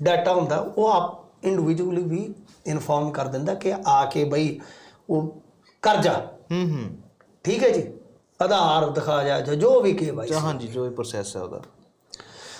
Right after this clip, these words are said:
Speaker 1: ਹੁਣ ਇੱਥੇ ਕੀ ਆ ਕਿ ਇੱਥੇ ਕੇ ਵਾਈ ਸੀ ਆਈ।
Speaker 2: ਹੂੰ।
Speaker 1: ਕੇਂਦਰ ਨੇ ਕਿਹਾ ਕਿ ਕਰਾਓ, ਜ਼ਰੂਰੀ ਹੈ।
Speaker 2: ਜੀ।
Speaker 1: ਤੇ ਹੁਣ ਸਾਡੇ ਕੋਲ ਐਸਾ ਤੰਤਰ ਹੀ ਹੈ ਨੀਗਾ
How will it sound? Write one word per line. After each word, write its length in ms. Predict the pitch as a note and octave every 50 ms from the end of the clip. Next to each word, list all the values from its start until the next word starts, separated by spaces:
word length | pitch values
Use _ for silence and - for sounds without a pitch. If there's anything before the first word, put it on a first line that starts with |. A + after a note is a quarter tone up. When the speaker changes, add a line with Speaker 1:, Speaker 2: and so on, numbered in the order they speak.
| - - -
Speaker 1:
ਹੁਣ 100 | C#4 F#4
ਇੱਥੇ 500 | - - - B3 B3+ B3 - D4 E4 E4+
ਕੀ 200 | E4+ E4+ E4+ F4
ਆ 160 | E4+ E4+ E4+
ਕਿ 300 | F4+ F4+ F#4 F4 - - - - - A3+
ਇੱਥੇ 280 | A3 A3 - - D#4
ਕੇ 200 | - - B3+ A3+ G#3+
ਵਾਈ 180 | G#3+ G#3+ G#3
ਸੀ 180 | - - E3 F3+
ਆਈ। 300 | G3+ G3+ G3+ G3+ - - - - - _ _ _ -
Speaker 2:
ਹੂੰ। 280 | E3 E3 D3 A#2 A2 A2+ - - _ _ _ _ _ _ _ _ _ _ _ _ _ _ _ _ - - _ _ _ _ _ _ _ - _ - - - _ _ - - - - - - - _ _ - - -
Speaker 1:
ਕੇਂਦਰ 320 | F#3+ F#3+ G3 G3 A#3+ A#3+
ਨੇ 120 | B3+ B3+
ਕਿਹਾ 200 | B3+ C4 B3+ C4
ਕਿ 200 | C4 C4 C#4 C4
ਕਰਾਓ, 600 | - - - E3 D3 C#3 D3 D3+ D#3 D3+ - - - -
ਜ਼ਰੂਰੀ 540 | C3 - D#3+ D3 D3 C#3+ C#3+ D3 C#3+ C3+
ਹੈ। 60 | C3+ - - - C3+
Speaker 2:
ਜੀ। 320 | B2+ C#3 C3+ A#2+ - - - - - - - - _ _ _ _ -
Speaker 1:
ਤੇ 100 | - -
ਹੁਣ 520 | - - C#3+ D3+ D3+ G#3 C4 - - - - - - _ _ _ _ _ _ _ _ _ -
ਸਾਡੇ 360 | - - - D#3 D#3 D#3 A3
ਕੋਲ 200 | A3 A3+ A#3+ A3+
ਐਸਾ 200 | G#3 G3 G#3 A#3
ਤੰਤਰ 400 | A3+ - G3+ F3 E3+ E3+ E3+ A3+
ਹੀ 120 | A#3+ A#3+ A3
ਹੈ 100 | G3+ E3+
ਨੀਗਾ 300 | E3 F3 G3 - E3